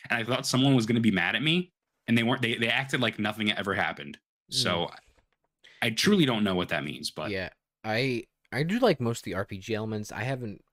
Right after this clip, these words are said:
Speaker 2: progressed in any more in the story, so I haven't come across that yet. But in some, some of the side quests I've been doing to get inhibitors, I've made some choices. And, and for example, I, I really don't like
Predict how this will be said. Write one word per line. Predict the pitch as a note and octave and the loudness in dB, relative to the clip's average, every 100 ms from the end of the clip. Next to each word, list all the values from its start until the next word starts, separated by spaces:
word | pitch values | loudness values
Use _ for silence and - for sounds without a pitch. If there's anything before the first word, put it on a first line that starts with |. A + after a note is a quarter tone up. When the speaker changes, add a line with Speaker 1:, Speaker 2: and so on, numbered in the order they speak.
| _ | _
Speaker 2:
progressed | - G2 G2 - | -12 -4 -4 -4
in | G#2+ | -10
any | F2+ G#2+ | -8 -6
more | A2+ A#2 | -4 -2
in | A#2 | -4
the | |
story, | A2+ A#2+ A#2 | -4 -4 -4
so | G#2 | -6
I | |
haven't | G2+ G#2+ | -10 -8
come | A2+ | -12
across | - F#2 - | -10 -10 -10
that | F2 E2 | -10 -8
yet. | A2 G2 | -8 -8
But | G#2+ | -10
in | G#2 | -10
some, | G#2+ D3 - | -6 -6 -4
some | C#3+ | -6
of | |
the | G#2 | -6
side | - G2 A2 | -2 -4 -2
quests | C3+ B2+ - | -4 -4 -2
I've | B2+ | -4
been | B2+ | -2
doing | B2+ B2+ | -2 -4
to | - | -6
get | - F2 | -12 -12
inhibitors, | F#2 F#2+ G#2 A#2 A#2+ - - - - - | -10 -8 -4 -6 -8 -16 -20 -20 -20 -6
I've | G2+ G2+ | -4 -2
made | G#2 G2 | -2 -2
some | - G#2 | -6 -8
choices. | - G2+ - G2 F#2+ - | -2 -4 -2 -4 -4 -6
And, | G2 G2+ | -8 -8
and | G#2 F#2+ | -8 -6
for | G#2 | -6
example, | F#2 G#2+ G#2 G2 F2+ _ _ _ - - | -4 -6 -4 -4 -4 _ _ _ -20 -4
I, | |
I | A2 | -4
really | A2+ A#2 D#3+ G#3 | -2 0 2 2
don't | A#2 - A2 G#2+ G2+ | -2 -2 0 0 -4
like | D#2 E2+ E2+ D#2+ F2+ _ - - | -12 -8 -6 -6 -8 _ -20 -20